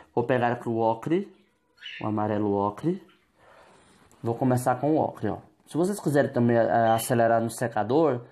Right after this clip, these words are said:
pra dar uma secada nos galhos também é bom, tá? Mas aqui eu vou fazer já assim, ó. Eu faço uns batidinhos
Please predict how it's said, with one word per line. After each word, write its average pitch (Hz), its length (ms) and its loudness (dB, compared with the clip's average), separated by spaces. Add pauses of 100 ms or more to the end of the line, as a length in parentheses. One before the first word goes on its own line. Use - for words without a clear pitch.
(300)
pra 113 300 2
dar 113 160 0
uma 117 140 0
secada 120 400 -2
nos 120 160 -2
galhos 127 260 2
também 151 240 0
é 170 60 0
bom, 107 320 -8
tá? 117 100 -2
Mas 120 220 0
aqui 127 120 -8
eu 127 60 0
vou 127 80 -2
fazer 127 460 0
já 135 140 2
assim, - 360 -6
ó. 98 100 -4 (800)
Eu 123 100 -10
faço 113 340 -4
uns 107 60 -4
batidinhos 110 1000 -2